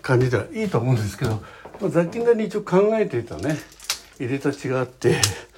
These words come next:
まあ、あの、割と最近買った、えー、ワイシャツをね、えー、この日のために、えー、開けずに、ま、も、あの、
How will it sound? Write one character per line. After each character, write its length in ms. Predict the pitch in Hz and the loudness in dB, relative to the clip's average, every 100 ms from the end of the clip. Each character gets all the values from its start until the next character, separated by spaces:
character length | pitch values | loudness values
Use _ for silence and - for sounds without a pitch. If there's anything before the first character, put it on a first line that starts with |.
| - - - - - - - | -20 -14 -12 -10 -10 -12 4
ま 100 | 180 | 6
あ、 200 | 127 143 | 6 4
あ 40 | |
の、 140 | 123 | 6
割 180 | 127 147 | 6 6
と 100 | 151 | 4
最 200 | 135 143 | 2 2
近 260 | 135 143 127 | 4 2 2
買 180 | - 120 | 0 -6
っ 40 | |
た、 360 | - 127 123 - - - - - - - - - | -2 -2 0 -2 -8 -14 -20 -20 -20 -14 -12 -8
え 260 | 123 113 110 101 - | -6 -2 -2 -4 -6
ー、 40 | 131 | -2
ワ 120 | 131 | -2
イ 60 | |
シ 80 | 131 | 0
ャ 80 | 123 | -2
ツ 140 | 127 | 0
を 80 | 123 | 2
ね、 260 | 139 175 - - - - - - - _ - | 4 2 0 -12 -12 -12 -16 -20 -20 _ -8
え 420 | 95 95 90 107 - | -4 -2 -2 -6 -4
ー、 60 | |
こ 80 | 139 | 0
の 80 | 135 | 4
日 80 | 143 | 6
の 100 | 123 | 4
た 140 | 101 | 4
め 100 | 101 | 0
に、 160 | 90 92 - - - - - - - - _ - | 0 -2 -6 -18 -20 -12 -8 -6 -6 -8 _ -8
え 120 | 104 | -6
ー、 100 | - | -6
開 100 | 127 | 0
け 120 | 160 | 4
ず 120 | 151 | 4
に、 80 | 147 | 6
ま、 140 | 131 180 - - - | 6 4 -2 -20 -6
も、 220 | 139 147 180 - - | 0 0 -2 -6 -6
あ 60 | |
の、 100 | 117 | -6